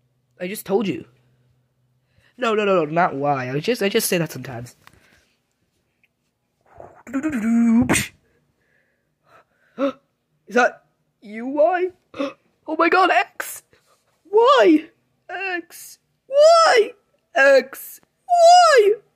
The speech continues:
X! What is happening? Oh, well, we, well, we got, gotta come here, we got you to come to the new letters.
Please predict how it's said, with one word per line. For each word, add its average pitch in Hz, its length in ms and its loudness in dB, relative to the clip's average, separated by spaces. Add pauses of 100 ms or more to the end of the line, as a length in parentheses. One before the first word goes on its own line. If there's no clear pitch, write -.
(160)
X! 185 680 0 (280)
What 233 140 -8
is 233 100 -14
happening? 180 440 -4 (800)
Oh, 220 200 -10
well, 196 180 -2
we, 185 220 -2
well, 185 180 -2
we 196 160 -6
got, 214 320 -8
gotta 226 200 -4
come 233 200 -8
here, 220 200 -10 (500)
we 202 100 -14
got 233 220 -2
you 220 120 -8
to 214 100 -12 (380)
come 214 240 -20
to 208 80 -14
the 208 120 -12
new 202 180 -8
letters. 202 640 -8